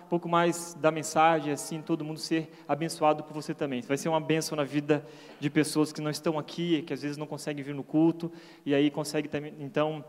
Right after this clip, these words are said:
através das redes sociais, serem alcançados também. Primeiro texto que tá em Lucas capítulo cinco, versículo doze e treze, Jesus e o homem coberto de lepra. Você,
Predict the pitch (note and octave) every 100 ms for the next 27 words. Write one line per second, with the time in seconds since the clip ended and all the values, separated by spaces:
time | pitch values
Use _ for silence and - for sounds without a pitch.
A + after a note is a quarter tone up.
0 | - - C#3+ C#3+ D#3 D#3 D3+ C#3+ C#3 -
1 | D3 D3+ D#3 - D#3 D3 C#3+ D#3 C#3+ C#3+
2 | C#3+ F3 C3 F#2+ - - - - - -
3 | - _ _ _ G#3 G#3+ A#3+ A3+ F3+ B2
4 | - - - - - - - _ F#3 G3
5 | F#3+ - C3 - - - - E3+ F#3 F#3
6 | - F3+ E3 D3 - F#3+ E3+ D#3+ F3 D#3+
7 | D3 E3+ E3 E3+ E3 F#3 F3+ D#3 D#3 D#3
8 | F#3 F3+ - E3+ F3 F3+ E3 D3 D#3+ D3+
9 | D3 E3 F#3 F3+ D3 D3 E3+